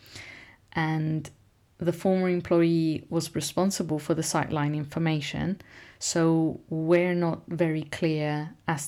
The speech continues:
to the actions and information he had produced and what he obtained from surveying the site at the time. So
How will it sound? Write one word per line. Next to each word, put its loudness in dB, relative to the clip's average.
to -2
the -2
actions -4
and 0
information -2
he 2
had -6
produced -4
and 2
what 2
he 2
obtained -2
from -2
surveying -2
the -10
site -2
at -4
the -12
time. -4
So 2